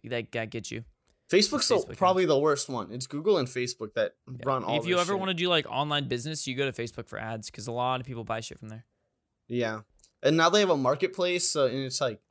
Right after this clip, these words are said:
Speaker 1: Oh yeah, that too.
Speaker 2: it's crazy. And then it's, it's weird because in the Facebook marketplace, it's supposed to be, like, OfferUp type of vibes, right? But then they put advertisements of l-, normal companies within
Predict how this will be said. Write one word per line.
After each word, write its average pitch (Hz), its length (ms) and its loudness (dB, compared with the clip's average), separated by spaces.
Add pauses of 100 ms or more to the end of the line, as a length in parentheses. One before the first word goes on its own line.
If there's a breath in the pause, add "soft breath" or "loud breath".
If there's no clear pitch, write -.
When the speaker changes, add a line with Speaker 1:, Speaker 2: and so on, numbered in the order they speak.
(240)
Speaker 1:
Oh 175 140 0
yeah, 208 180 2
that 175 160 0
too. - 100 -10
Speaker 2:
it's 143 120 -10
crazy. 123 360 0 (240 loud breath)
And 190 160 8
then 196 300 4
it's, 208 220 2
it's 208 180 -4
weird 196 340 -2
because 156 460 0
in 170 140 -10
the 160 80 -6
Facebook 208 420 -4
marketplace, 151 600 -2
it's 151 140 -6
supposed 180 300 -8
to 208 80 -14
be, 214 100 -4
like, 165 180 2
OfferUp 147 480 -4
type 131 200 -6
of 139 100 -14 (160)
vibes, 110 300 -4
right? 143 260 0 (540)
But 185 100 6
then 208 140 6
they 214 100 4
put 226 280 2
advertisements 175 840 2
of 143 240 -4
l-, 165 80 0
normal 175 420 2
companies 180 720 -2 (420)
within 202 840 4